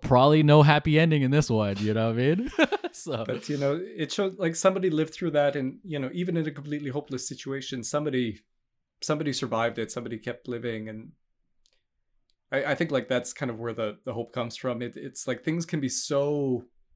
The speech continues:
Speaker 2: horrible and dark and terrible that, like, you know, just a simple display of,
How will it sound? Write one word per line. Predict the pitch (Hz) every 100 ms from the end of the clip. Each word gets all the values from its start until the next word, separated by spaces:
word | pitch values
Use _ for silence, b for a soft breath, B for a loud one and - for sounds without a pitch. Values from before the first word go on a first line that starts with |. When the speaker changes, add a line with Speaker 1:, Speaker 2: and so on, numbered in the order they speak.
| _ _
Speaker 2:
horrible | - - 139 135 123 113
and | 107 107
dark | 120 117 117 -
and | 117 107
terrible | - 117 120 117 120 110
that, | 117 123
like, | 117 110 _ - - _ _ _ _ -
you | 139
know, | 123
just | 123 131
a | 160
simple | - 170 160 143 120 - _ _ _ _ _ _ _ _ _ _ _ -
display | 120 - 131 120 117
of, | 110